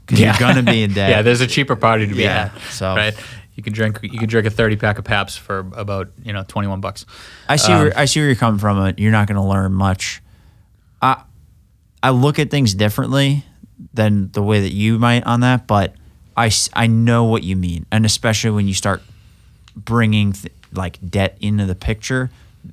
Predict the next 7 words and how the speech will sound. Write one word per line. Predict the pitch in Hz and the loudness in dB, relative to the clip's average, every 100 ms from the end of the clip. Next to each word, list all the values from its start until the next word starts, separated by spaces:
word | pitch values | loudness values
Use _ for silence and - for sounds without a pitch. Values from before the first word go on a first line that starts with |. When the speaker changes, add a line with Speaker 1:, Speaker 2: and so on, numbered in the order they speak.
| _ | _
Speaker 1:
the, | 98 104 101 95 - | -4 0 0 -2 -4
the | 101 101 | -2 -2
long-term | 95 104 110 110 - 107 95 90 | 0 0 0 -2 -6 -4 -4 -4
repercussions | 90 95 92 87 95 92 98 90 | -4 -4 -6 -6 -4 -4 -4 -8
of | 87 85 | -8 -4
that | 92 98 - | -2 -2 -4
versus | 92 95 95 98 95 92 90 | -4 -4 -2 -4 -4 -4 -6